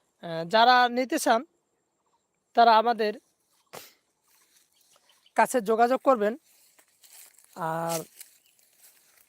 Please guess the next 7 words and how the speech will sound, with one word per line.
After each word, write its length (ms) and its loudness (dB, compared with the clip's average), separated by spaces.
এই 220 6
মুহূর্তে 680 0
যারা 400 4
আমাদের 460 -2
লাইভটিতে 600 0
যুক্ত 300 -8
আছেন, 360 2